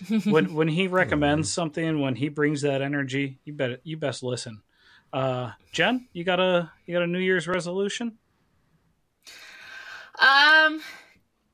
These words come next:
Speaker 1: keep my kid and my houseplants alive.
Speaker 2: <laughs>
Speaker 1: That's pretty much it.
Speaker 2: Uh,
Speaker 3: It's a good one.
Speaker 2: uh, uh, and we,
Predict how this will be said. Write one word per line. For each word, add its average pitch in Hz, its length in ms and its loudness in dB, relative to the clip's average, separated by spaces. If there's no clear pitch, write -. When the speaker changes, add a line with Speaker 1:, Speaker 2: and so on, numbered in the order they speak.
Speaker 1:
keep 277 260 -8
my 262 500 4
kid 269 220 -6
and 277 100 -4
my 247 120 2
houseplants 240 580 0
alive. 185 380 4
Speaker 2:
<laughs> 180 180 0
Speaker 1:
That's 175 600 -2
pretty 190 260 -4
much 208 200 0
it. 240 240 -2
Speaker 2:
Uh, 175 60 2
Speaker 3:
It's 170 100 2
a 113 40 -4
good 143 160 2
one. 117 220 0
Speaker 2:
uh, 160 260 2
uh, 165 140 -4
and 170 160 -2
we, 165 200 -6